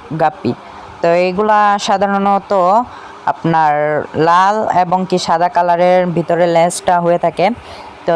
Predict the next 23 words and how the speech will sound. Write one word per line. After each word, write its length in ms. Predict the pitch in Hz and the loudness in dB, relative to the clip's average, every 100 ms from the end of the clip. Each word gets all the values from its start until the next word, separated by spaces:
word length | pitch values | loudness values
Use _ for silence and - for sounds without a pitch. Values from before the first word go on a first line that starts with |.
| 160 | 0
এটি 160 | 165 160 160 165 160 | 0 0 0 0 2
লেজের 460 | 170 165 202 208 190 | 0 0 0 0 0
জন্য 180 | 202 196 185 190 175 | -2 0 2 2 0
আকর্ষণ 340 | 190 185 180 175 | -4 -4 -2 0
হয়ে 120 | 165 | 0
থাকে। 160 | 165 180 220 - - - | 0 -2 -4 -8 -20 -14
তো 40 | - 185 | -2 0
এটি 100 | 190 208 | 0 0
সাধারণত 520 | 196 208 208 202 214 214 214 185 | 0 0 2 0 0 2 2 0
বাজারে 380 | 190 202 196 196 196 - 165 | 0 2 2 2 2 0 -4
আপনার 460 | - 175 170 165 165 160 160 - - - - - - - 170 | -2 0 2 2 2 0 -4 -10 -20 -20 -20 -20 -20 -6 -4
একশো 240 | - - 202 | -4 -4 -2
থেকে 180 | 240 269 220 170 | -2 0 2 0
একশো 200 | - 202 185 | -2 -2 -2
বিশ 100 | 196 - | -4 -4
থেকে 200 | 196 190 185 | -2 2 0
আপনার 320 | 180 180 175 170 165 165 | 0 0 0 0 -2 0
দুই 100 | 185 | 2
আড়াইশো 240 | 180 180 180 | 2 0 -2
তিনশোর 260 | 185 180 170 | -2 0 0
ভিতরে 280 | 175 185 208 240 240 - - - | 0 2 2 0 -4 -14 -20 -10
পেয়ে 160 | - 196 | -4 -2
থাকবেন, 240 | 175 147 | -2 -2